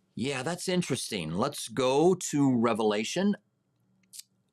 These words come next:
nine fourteen. Uh, by the way, while I'm looking this up, we are starting our study in the book of Revelation tonight. And, um, it is an in-depth look at the book,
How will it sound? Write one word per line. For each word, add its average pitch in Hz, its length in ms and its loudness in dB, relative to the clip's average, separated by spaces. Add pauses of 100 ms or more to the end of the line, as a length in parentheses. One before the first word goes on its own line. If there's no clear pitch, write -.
(280)
nine 107 320 0
fourteen. 107 680 -4 (560)
Uh, 95 120 0
by 120 200 4
the 120 100 4
way, 117 220 4
while 131 180 4
I'm 113 100 4
looking 113 220 0
this 107 160 -2
up, 160 300 -4 (200)
we 127 180 2
are 104 120 2
starting 165 600 2 (100)
our 110 120 2
study 127 400 -2 (100)
in 147 240 0
the 143 60 0
book 131 320 -2
of 110 160 0
Revelation 120 720 0 (100)
tonight. 104 500 -4 (580)
And, 101 360 0
um, 101 220 0
it 120 160 -4
is 110 180 -2
an 101 280 -4
in-depth 143 640 -2
look 127 400 0
at 123 160 -6
the 123 80 -4
book, 143 400 -4